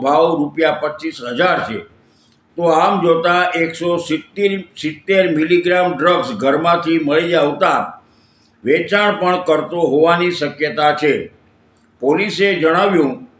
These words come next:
કે પાર્થના પિતા હીરાના કારખાનામાં નોકરી કરે છે અને પાર્થ પરિણીત છે. મોટે ભાગે થાઇલેન્ડ અને દુબઈમાં ધંધાના કામાર્થે તે ફરતો રહે છે.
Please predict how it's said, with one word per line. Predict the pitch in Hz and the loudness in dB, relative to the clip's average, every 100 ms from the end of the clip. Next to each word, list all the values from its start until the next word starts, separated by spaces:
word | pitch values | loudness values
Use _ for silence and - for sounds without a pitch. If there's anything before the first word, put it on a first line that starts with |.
| _ | _
કે | 147 | -6
પાર્થના | 143 147 160 165 196 196 196 | -4 0 0 -2 -2 0 0
પિતા | 165 165 165 170 165 | -2 -4 -2 0 0
હીરાના | 127 143 160 175 180 | 0 0 2 0 0
કારખાનામાં | 180 156 151 - 151 151 151 151 | -2 -2 -4 -2 -2 -2 -2 -2
નોકરી | 147 170 180 175 | 0 0 -2 -2
કરે | 165 147 135 | 0 0 0
છે | 135 156 160 - _ _ | 2 0 0 -8 _ _
અને | 139 147 139 | -4 -4 -2
પાર્થ | 160 175 190 - - | 0 0 0 -4 -4
પરિણીત | 165 185 180 165 - | -2 0 0 -2 -4
છે. | 120 92 - _ _ _ _ _ _ - | -8 -8 -12 _ _ _ _ _ _ -6
મોટે | 123 170 208 208 | -2 0 0 2
ભાગે | 175 156 156 180 - - - _ - | 2 2 2 2 -2 -12 -20 _ -6
થાઇલેન્ડ | 147 175 180 190 190 190 | -2 0 0 0 0 -6
અને | 160 160 156 | -6 -4 -2
દુબઈમાં | 160 165 190 185 185 156 | -2 0 0 2 2 2
ધંધાના | 143 147 147 180 185 185 180 | 0 0 2 2 2 -2 -2
કામાર્થે | 160 156 156 151 151 165 175 175 - | -2 0 0 0 -2 -2 -2 -4 -2
તે | 156 156 | -2 0
ફરતો | 135 139 180 170 | -2 -2 0 0
રહે | 135 143 135 | 2 2 0
છે. | 143 139 | 0 -2